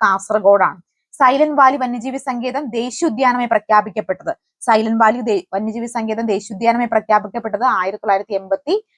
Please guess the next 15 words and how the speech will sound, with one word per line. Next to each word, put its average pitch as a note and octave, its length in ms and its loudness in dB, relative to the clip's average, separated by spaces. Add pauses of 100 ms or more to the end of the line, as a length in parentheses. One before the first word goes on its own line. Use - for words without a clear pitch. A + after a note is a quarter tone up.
(140)
നാലിലാണ്. F#3 640 0 (460)
താഴെ C#4+ 220 4
കൊടുത്തിരിക്കുന്നവയിൽ D4 640 -2
നിന്നും B3+ 200 -6 (240)
ഐസോടോപ്പുകളുടെ C#4 840 2
ജോഡി B3+ 340 2
കണ്ടെത്തുക. F3+ 380 -4 (180)
താഴെ F#3+ 260 2
കൊടുത്തിരിക്കുന്നവയിൽ A3 680 -6
നിന്നും A#3 240 -4
ഏതാണ് A3+ 400 2
ഐസോടോപ്പുകളുടെ A3 760 0
ജോഡി G#3 340 0
എന്ന് A3 200 -2
പറയുന്ന G3+ 240 0